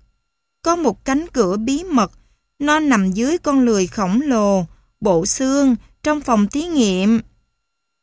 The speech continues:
Những con quạ xông tới, xốc cánh tay Maya để lôi nó theo. Đi theo là cô Minton, vẫn không có cơ hội để cảnh báo cho cô gia sư. Họ đến chỗ con lười. "Ở đó, nhìn kìa, ông có thể thấy cái tay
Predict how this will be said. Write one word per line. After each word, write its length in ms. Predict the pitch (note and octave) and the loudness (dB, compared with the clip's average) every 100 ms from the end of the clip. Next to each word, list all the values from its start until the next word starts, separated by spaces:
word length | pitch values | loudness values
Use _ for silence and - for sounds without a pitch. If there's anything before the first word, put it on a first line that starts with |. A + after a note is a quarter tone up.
| - | -2
Những 220 | G3 G#3+ | 0 2
con 220 | A#3+ A#3 | 0 -2
quạ 260 | G#3+ F3 E3+ | 0 0 0
xông 420 | - - A#3+ A#3 | 0 2 4 2
tới, 320 | - A#3 C#4 - _ - | 2 0 0 -6 _ -4
xốc 340 | - F4+ - | 0 0 0
cánh 160 | C#4 D#4 | -2 0
tay 180 | C#4+ A#3 | 0 2
Maya 460 | A3 A3 G#3+ G#3 G#3 | 2 2 2 2 2
để 180 | F3+ G3 | 0 0
lôi 320 | B3+ C#4 C4+ | 0 2 2
nó 200 | C4 D#4 | 2 2
theo. 360 | C#4 C4+ C4 - _ _ | -2 -2 -2 -6 _ _
Đi 200 | - A#3+ | 2 4
theo 300 | A#3 C4 C#4 | 2 -2 0
là 120 | B3 E3+ | 0 -2
cô 200 | G#3 G#3+ | -2 0
Minton, 520 | A3+ A3+ - A#3+ A3+ - _ _ - | 0 0 0 0 -2 -4 _ _ 0
vẫn 180 | B3 | 0
không 200 | D4 D#4 | 2 -2
có 100 | C#4+ | -2
cơ 280 | E4+ D#4 D4 | -4 0 0
hội 240 | C4 F#3 F3 | 2 0 0
để 120 | A3 | -4
cảnh 340 | - F3+ G#3+ | -2 -2 0
báo 200 | A3+ C4 | 0 -2
cho 120 | - B3+ | -4 -4
cô 120 | A#3+ | -2
gia 240 | A3+ A3 A3 | 0 0 0
sư. 340 | - A#3 G#3 - _ _ _ _ - | 0 0 0 -4 _ _ _ _ 0
Họ 140 | G3+ | 2
đến 180 | F#3 C4 | 2 0
chỗ 280 | - F#3+ G3 | 0 -4 -2
con 280 | - A3+ A3 | -2 0 2
lười. 320 | G3+ F3 D#3+ - _ _ _ _ _ _ _ - | 2 0 -2 -10 _ _ _ _ _ _ _ -2
"Ở 160 | G3+ | 0
đó, 340 | A3 A#3 C4 E4 _ _ | 2 2 2 0 _ _
nhìn 240 | A#3 A#3+ A3 | 0 2 2
kìa, 340 | - A3 G#3+ G#3 _ _ - | 2 2 0 -6 _ _ -4
ông 140 | A#3+ | -2
có 140 | A#3+ D#4+ | -2 -4
thể 220 | - F#3 | -2 -2
thấy 280 | - A#3+ C4 | -2 -4 -4
cái 240 | - C#4+ | -2 -4
tay 220 | - G#3+ | 0 -2